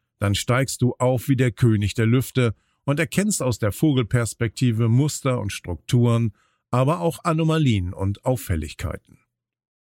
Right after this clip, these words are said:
Ein prominentes Werkzeug, das du vermutlich auch zur Datengenerierung verwendest, ist Google Analytics. Mit Hilfe von Web-Analyse-Tools wie Google Analytics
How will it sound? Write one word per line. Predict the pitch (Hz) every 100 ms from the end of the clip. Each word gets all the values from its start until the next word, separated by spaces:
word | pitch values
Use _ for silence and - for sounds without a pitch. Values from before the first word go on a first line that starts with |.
| _ _ _
Ein | 120 123 131
prominentes | - 180 214 196 170 139 104
Werkzeug, | 113 131 - 120 104 95 -
das | 117
du | -
vermutlich | 123 131 139 123 123 -
auch | 143 139
zur | - 107 95
Datengenerierung | 104 104 - 107 113 113 117 113 117 110
verwendest, | 123 110 120 120 120 -
ist | 131 -
Google | - 127 107 101
Analytics. | 98 117 110 85 80 71 - - _ _ _ _ _ _ -
Mit | 110
Hilfe | 170 180 151
von | 147 127 110
Web-Analyse-Tools | 139 - 127 131 127 143 131 120 - 131 127 -
wie | 104 92
Google | - 110 117
Analytics | 110 110 117 131 131 123 -